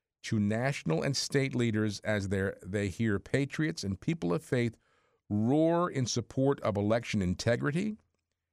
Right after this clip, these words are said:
transparency, and reform. The prayer rally will also feature national faith leaders, worship leaders, and others. So December twelfth,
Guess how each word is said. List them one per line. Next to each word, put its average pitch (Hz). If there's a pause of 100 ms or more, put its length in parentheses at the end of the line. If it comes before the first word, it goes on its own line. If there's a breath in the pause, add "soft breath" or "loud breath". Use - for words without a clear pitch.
(120)
transparency, 151 (420)
and 120
reform. 123 (1400)
The 110
prayer 143
rally 139
will 117
also 139
feature 143
national 113
faith 165
leaders, 170 (520)
worship 139
leaders, 135
and 120
others. - (720)
So 117
December 151
twelfth, -